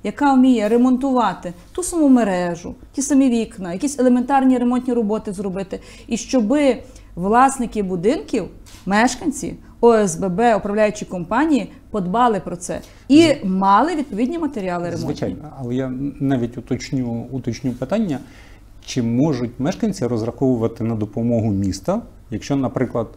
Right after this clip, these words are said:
Speaker 2: відповідальні за електрику, там, то саме Львівобленерго, наприклад, просто тягне час, довго не з'являється, не робить якийсь дрібний ремонт. Бо якщо автомати робити, то, ну, без розпломбування, опломбування не обійдеться.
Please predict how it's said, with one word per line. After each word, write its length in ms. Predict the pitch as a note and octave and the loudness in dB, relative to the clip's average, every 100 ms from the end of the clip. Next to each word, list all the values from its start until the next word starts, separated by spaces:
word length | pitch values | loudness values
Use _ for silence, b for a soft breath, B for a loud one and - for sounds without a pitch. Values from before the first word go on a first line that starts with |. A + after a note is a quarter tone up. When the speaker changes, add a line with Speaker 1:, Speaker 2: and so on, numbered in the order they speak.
| - b b - | -20 b b -10
Speaker 2:
відповідальні 1000 | F#2+ G#2 C3 - A#2+ B2+ B2+ A#2+ A2+ A2 | -4 -2 -2 -2 -2 2 2 2 0 -4
за 540 | G#2 A2 A2 G#2+ G#2+ A2+ | -4 -2 -2 -4 -4 0
електрику, 540 | C#3 G3 F3+ - B2 | 0 0 -2 -4 -6
там, 300 | - G2 F#2+ - | -6 -8 -8 -8
то 100 | A#2 | -4
саме 260 | A#2 A2 | -2 -2
Львівобленерго, 920 | G#2 A2+ G#2 G#2 G#2+ A#2 D3+ A3 D3 C#3+ B B | 0 0 0 0 0 0 0 0 -2 -6 B B
наприклад, 380 | A2 - C#3 - - | -6 -4 -4 -4 -2
просто 340 | C#3+ D3+ C3+ | -2 -2 -2
тягне 380 | - C#3+ A#2 A2+ | -2 0 0 -4
час, 240 | - D#3 B2+ | -2 -2 0
довго 300 | B2 A2+ A2 | 0 0 -2
не 180 | G2+ | -2
з'являється, 640 | F#2+ G#2+ A#2+ D3+ C#3+ C#3+ A#2 | -2 -2 0 2 0 -2 -2
не 240 | G#2+ G#2+ | 0 0
робить 420 | A#2+ C3 A#2+ A2+ B B B B - | 0 2 0 -2 B B B B -8
якийсь 360 | G#2+ G#2+ A#2+ A2 | -4 -2 0 0
дрібний 440 | G#2+ A2 A#2 A#2 | -2 0 0 0
ремонт. 380 | A2+ G#2+ F2+ F2+ | -2 -2 -4 -6
Бо 120 | G2+ | -4
якщо 240 | G#2 - A#2+ | -4 0 0
автомати 520 | - B2 B2+ A#2+ A2 | 2 0 2 0 -2
робити, 380 | A#2+ D3 D3+ C#3 | 2 2 0 -4
то, 300 | B2+ A2+ B2 | -4 -6 -4
ну, 80 | A#2+ | -6
без 320 | G2+ A2+ G#2+ | -2 0 0
розпломбування, 880 | A2 A2 - A#2 A#2 A#2 B2 A#2 A2 | -2 -4 -2 0 2 2 2 2 0
опломбування 680 | G#2+ A#2 A2 B2 A#2+ A#2+ A2 | -2 -2 0 0 0 0 -2
не 140 | A2 | -2
обійдеться. 540 | G#2+ G2 D#2+ E2+ - | -2 -2 -6 -10 -18